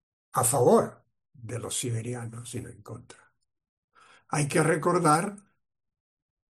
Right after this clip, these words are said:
que Rusia es el país más extenso del mundo. Más grande, mucho más que China.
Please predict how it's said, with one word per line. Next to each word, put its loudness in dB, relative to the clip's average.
que -4
Rusia 0
es 0
el 0
país -2
más 2
extenso -2
del -4
mundo. 0
Más -2
grande, 2
mucho -8
más 0
que -6
China. -2